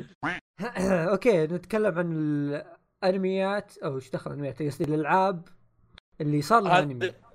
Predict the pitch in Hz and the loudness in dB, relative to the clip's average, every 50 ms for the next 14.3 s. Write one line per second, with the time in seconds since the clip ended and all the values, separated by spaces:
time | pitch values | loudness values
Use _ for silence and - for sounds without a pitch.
0 | _ _ - _ _ _ _ _ _ _ - 131 135 170 185 147 113 160 170 185 | _ _ -20 _ _ _ _ _ _ _ 2 4 6 6 6 4 2 0 0 0
1 | 180 - - - _ _ _ _ - _ - 160 170 175 170 156 156 175 - 160 | -2 -4 -14 -20 _ _ _ _ -16 _ -2 -2 0 0 -2 -2 -2 -2 -2 0
2 | 160 151 151 151 190 190 165 147 - 143 131 120 107 104 104 - - _ _ _ | -2 -4 0 0 2 2 2 0 -2 -4 -8 -8 -10 -12 -14 -18 -20 _ _ _
3 | - - 180 151 147 131 123 139 175 160 135 131 135 143 139 147 156 165 175 185 | -6 -4 -2 0 0 0 -2 -2 -2 -2 -4 -4 -6 -6 -4 -2 -2 -2 -4 0
4 | - 180 185 190 220 226 - - - 143 131 131 - - - - _ _ _ _ | 6 8 8 8 6 2 -2 -4 -8 -12 -12 -12 -12 -14 -16 -20 _ _ _ _
5 | _ _ _ _ _ _ _ _ - 151 156 160 170 170 156 160 - 180 202 214 | _ _ _ _ _ _ _ _ -6 -4 -2 -2 0 -2 -2 0 2 2 4 4
6 | 208 202 185 170 165 190 208 214 220 233 233 196 175 165 156 160 165 175 170 160 | 4 2 2 2 0 -2 -2 -2 -4 -6 -6 -6 -8 -8 -8 -8 -8 -6 -8 -8
7 | 151 151 170 170 165 156 170 180 175 - 180 190 196 170 156 151 160 165 160 147 | -8 -10 -12 -12 -10 -8 -8 -8 -6 -4 -4 -2 -2 -2 -4 -4 -4 -4 -4 -2
8 | 139 139 139 135 110 - 123 110 _ _ _ _ _ _ _ 123 117 131 127 131 | -2 -4 -4 -6 -8 -12 -18 -20 _ _ _ _ _ _ _ -18 -16 -12 -8 -8
9 | 127 117 - 107 80 - _ _ _ _ _ _ _ _ - 180 180 180 180 - | -8 -8 -10 -14 -16 -16 _ _ _ _ _ _ _ _ -18 -16 -14 -12 -12 -8
10 | - 170 - 160 147 131 120 120 120 - 151 139 131 - _ _ _ - - - | -8 -6 -4 -2 -2 -2 -4 -6 -8 -8 -8 -8 -8 -10 _ _ _ -20 -20 -20
11 | - - - - - 135 127 131 - 131 135 143 139 131 117 - - 120 107 107 | -20 -20 -20 -8 -6 -6 -6 -4 -2 -2 0 0 -2 -2 -4 -6 -8 -8 -4 -2
12 | - 233 214 214 214 220 240 220 202 185 196 226 240 240 233 190 170 143 123 113 | 0 2 4 4 4 4 4 4 4 4 4 4 2 2 0 -4 -4 -4 -4 -8
13 | - - _ _ - - - - _ _ _ - 170 151 143 143 143 147 160 165 | -12 -20 _ _ -20 -20 -20 -20 _ _ _ -4 0 2 2 2 2 2 0 0
14 | - 208 165 117 113 | 2 0 0 0 -2